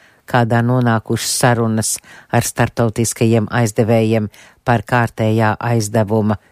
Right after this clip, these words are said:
piešķiršanu, Grieķija pagājušajā pirmdienā piekrita kompromisam par jaunu reformu īstenošanu. Šodien Dailes teātrī notika mūzikas ierakstu gada balvas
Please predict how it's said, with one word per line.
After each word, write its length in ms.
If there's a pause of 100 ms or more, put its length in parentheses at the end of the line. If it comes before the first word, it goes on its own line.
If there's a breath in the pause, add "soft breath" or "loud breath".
(180)
piešķiršanu, 800 (500 soft breath)
Grieķija 720
pagājušajā 640
pirmdienā 540 (500 soft breath)
piekrita 540
kompromisam 920 (320 soft breath)
par 240 (160)
jaunu 720
reformu 720
īstenošanu. 960 (1300 loud breath)
Šodien 460 (180)
Dailes 560
teātrī 560
notika 680 (100)
mūzikas 720
ierakstu 560
gada 320
balvas 640